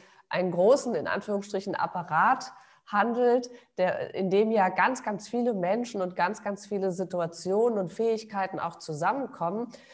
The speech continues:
Ähm, wie, wie kann man das aufbrechen, beziehungsweise wie, äh,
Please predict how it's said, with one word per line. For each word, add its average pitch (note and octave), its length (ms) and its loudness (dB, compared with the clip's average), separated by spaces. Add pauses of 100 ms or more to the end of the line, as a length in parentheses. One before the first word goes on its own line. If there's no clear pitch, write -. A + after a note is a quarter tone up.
(160)
Ähm, F3 360 -2
wie, A3+ 480 0 (140)
wie A#3 320 0
kann A3 220 -2
man A3+ 120 -2
das G3+ 280 -4
aufbrechen, A3 720 -2
beziehungsweise G3 800 -2
wie, A#3+ 460 -2 (340)
äh, F#3+ 200 2